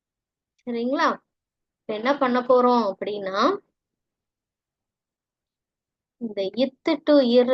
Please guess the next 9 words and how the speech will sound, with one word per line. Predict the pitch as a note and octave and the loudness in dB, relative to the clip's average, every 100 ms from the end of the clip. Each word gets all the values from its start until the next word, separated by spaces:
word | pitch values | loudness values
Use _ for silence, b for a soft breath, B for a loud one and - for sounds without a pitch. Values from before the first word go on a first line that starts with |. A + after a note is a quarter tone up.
| A#3+ | 0
இருக்கு | A#3 A3 _ - | 0 -8 _ -2
இல்லையா, | A#3 A#3+ C#4 F#4 D#4 | 0 2 2 2 0
அதை | G#3 A3 | -2 -8
என்ன | A#3 C#4 | -8 -4
பண்ணணும்? | D4+ C4+ A3 - | -2 -2 -4 -4
த்ரீ | B3 B3 B3 | -4 -4 -4
டைம்ஸ் | B3 C#4 D4 A3 | -2 -2 -4 -8
உச்சரிச்சு | F3+ - C#4 B3+ - C#4 A#3 | -2 4 4 2 -4 -2 0
பழகி, | A3 A3 A#3 A#3 | 0 2 0 0